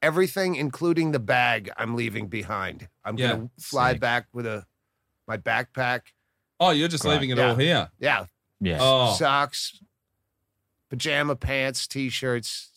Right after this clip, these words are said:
Speaker 1: just anything I'm slumming in a hotel with, just gets
Speaker 3: Gone.
Speaker 1: pair of socks a day. I
Speaker 2: Yeah.
Speaker 1: shed 'em.
Speaker 3: That's great. Used
Speaker 2: You
Speaker 3: to be
Speaker 2: should
Speaker 3: my dream to just go overseas in a pair of Speedos with a credit card.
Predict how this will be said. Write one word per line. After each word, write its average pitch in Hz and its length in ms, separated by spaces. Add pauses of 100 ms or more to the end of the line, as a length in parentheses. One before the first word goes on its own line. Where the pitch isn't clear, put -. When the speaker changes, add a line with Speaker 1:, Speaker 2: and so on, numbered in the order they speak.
Speaker 1:
just 127 280
anything 143 340
I'm 123 260
slumming 131 480
in 127 120
a 117 60
hotel 120 440
with, 120 220 (380)
just 135 260
gets - 340 (260)
Speaker 3:
Gone. 92 240
Speaker 1:
pair 131 160
of 123 80
socks 127 360
a 127 40
day. 120 540
I - 80
Speaker 2:
Yeah. 113 40
Speaker 1:
shed 120 360
'em. 120 200 (220)
Speaker 3:
That's - 160
great. 92 360 (240)
Used 143 160
Speaker 2:
You - 40
Speaker 3:
to 185 40
be 180 40
Speaker 2:
should 170 60
Speaker 3:
my 127 120
dream 120 380
to 92 60
just 98 220
go 104 140
overseas 98 480
in 92 60
a 87 60
pair 95 160
of 85 60
Speedos 101 500
with 85 80
a 90 40
credit 98 280
card. 87 300